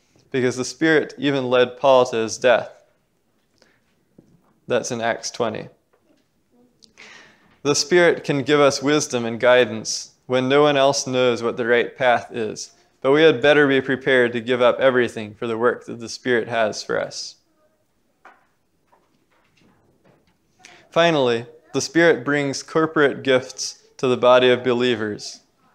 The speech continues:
Paul says that the kingdom of God is justice, peace, and joy inspired by the Holy Spirit. He also speaks of the love that the Spirit inspires. To the Ephesians, he says,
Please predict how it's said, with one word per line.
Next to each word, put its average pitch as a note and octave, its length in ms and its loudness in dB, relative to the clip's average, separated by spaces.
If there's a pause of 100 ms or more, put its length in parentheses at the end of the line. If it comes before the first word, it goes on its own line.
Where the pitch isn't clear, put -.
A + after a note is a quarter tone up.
(500)
Paul F3 280 6
says D#3+ 340 2
that C3+ 100 2
the B2+ 140 0
kingdom E3 360 -4
of C#3+ 160 -4
God B2+ 360 4
is A2 240 -6
justice, - 760 -2
peace, D3+ 380 -4
and C3 180 -6
joy A#2+ 420 2
inspired B2+ 720 2
by A#2+ 120 2
the A#2+ 140 0
Holy A#2+ 300 0
Spirit. - 580 -6 (880)
He D3 140 0
also D3 340 6
speaks - 480 -4
of B2 280 0 (200)
the C3 120 0
love C#3+ 380 4
that C3 140 -4
the C3 100 -4
Spirit C3+ 400 -2
inspires. A#2 960 -2 (1800)
To D3 120 -2
the C3+ 180 0
Ephesians, C3 500 -2
he A#2 100 -4
says, A2+ 380 -2